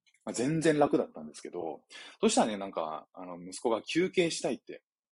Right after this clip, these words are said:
持ってきたジュースを飲みたいっていうので、ふもとでね、あの、ベンチに座って、「よっしゃ、よし、じゃあここで休憩しよう」と。で、飲もう、飲もうとしたら、飲んだら、今度は登りたいって言い始めて。のぼ-、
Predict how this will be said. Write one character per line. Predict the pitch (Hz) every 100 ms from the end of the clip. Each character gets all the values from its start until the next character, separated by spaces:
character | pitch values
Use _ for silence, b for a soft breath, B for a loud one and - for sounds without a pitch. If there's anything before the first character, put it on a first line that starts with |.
| -
持 | 127
っ |
て | 127 208
き | -
た |
ジ | 101 170
ュ |
ー |
ス | 196
を | 139
飲 | 101
み | 95
た | 95
い |
っ |
て | 87 82
い |
う |
の | 80
で、 | 85 85 82 B B
ふ | - 147
も | 175
と | 185 180 170 165
で | 113
ね、 | 80 - _
あ | 104
の、 | 92 85 82
ベ | 123
ン |
チ | -
に | 82
座 | - 95
っ | 104 -
て、 | 180 90
「よ | 101
っ |
し | -
ゃ、 | - _
よ | 101
し、 | 90
じ | -
ゃ |
あ | -
こ |
こ | 101
で | 92
休 | 117
憩 | 123 151
し | -
よ | 147
う」 |
と。 | - _ B B B B -
で、 | 101
飲 |
も | 107 147 156 131 -
う、 | 139
飲 |
も | 151 151
う |
と | -
し | -
た | 87
ら、 | 85 80 - B B
飲 | 190 294
ん | 285
だ | 135
ら、 | 95 85 - _
今 | - 262 285
度 | 131
は |
登 | 90 117 123 233
り |
た | 226
い | 220
っ |
て | -
言 | -
い |
始 | - 254
め | -
て。 | - - _ _ _ _ _ _ _ _ _ _ _ _ b b b -
の | -
ぼ-、 | 170